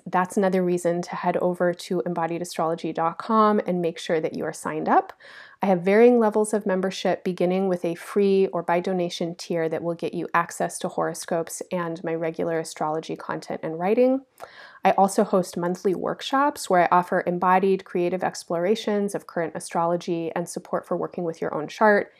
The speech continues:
And finally, there is a beautiful and growing community space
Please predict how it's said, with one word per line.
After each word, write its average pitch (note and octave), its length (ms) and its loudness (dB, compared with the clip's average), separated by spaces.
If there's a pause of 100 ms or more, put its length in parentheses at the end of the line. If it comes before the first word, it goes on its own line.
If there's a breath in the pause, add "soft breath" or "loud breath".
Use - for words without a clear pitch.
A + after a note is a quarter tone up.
(580 soft breath)
And F3+ 120 -2
finally, A3 540 8
there F#3+ 180 6
is F#3 140 0
a F#3 60 0
beautiful G#3+ 960 4
and F#3+ 300 0
growing F#3 360 2
community F3+ 500 0
space E3+ 640 -2